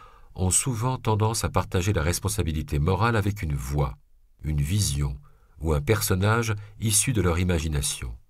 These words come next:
Il est donc particulièrement délicat de distinguer quand ces manifestations sont le fruit de comportements psychotiques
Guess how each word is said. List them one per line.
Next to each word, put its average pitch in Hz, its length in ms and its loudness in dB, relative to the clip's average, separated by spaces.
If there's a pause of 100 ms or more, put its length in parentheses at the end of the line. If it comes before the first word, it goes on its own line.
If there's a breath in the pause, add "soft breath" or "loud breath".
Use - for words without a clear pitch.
(800)
Il 78 100 0
est 73 60 0
donc 73 260 -2
particulièrement 87 760 0
délicat 90 520 0 (260 loud breath)
de 73 80 -4
distinguer 90 640 0 (140)
quand 101 160 2
ces - 120 0
manifestations 78 760 0
sont 71 140 -4
le 65 80 -6
fruit - 240 -6
de 69 80 -4
comportements 85 600 -2
psychotiques 107 720 -6